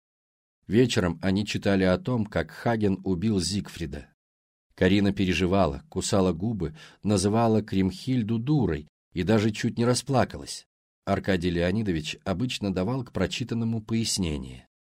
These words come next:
Вот и сейчас, упомянув ради академической добросовестности про вассальную преданность и мотивы поступка Хагена, сказал, что суть событий песни о Нибелунгах в том,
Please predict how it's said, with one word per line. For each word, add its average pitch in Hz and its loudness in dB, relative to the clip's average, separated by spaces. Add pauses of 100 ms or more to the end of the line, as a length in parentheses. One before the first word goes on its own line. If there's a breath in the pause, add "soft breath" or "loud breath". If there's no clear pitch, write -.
(220)
Вот 143 -2
и - -2
сейчас, 151 0
упомянув 95 0
ради 98 2
академической 98 0
добросовестности 90 -2 (340)
про 90 2
вассальную 104 2
преданность 85 -2
и 101 -4
мотивы 95 0
поступка 95 -4
Хагена, 98 -2
сказал, 147 0 (300 loud breath)
что - 0
суть 180 -4
событий 123 -2
песни 117 -2
о 87 -2
Нибелунгах 90 0
в - -20
том, 165 -2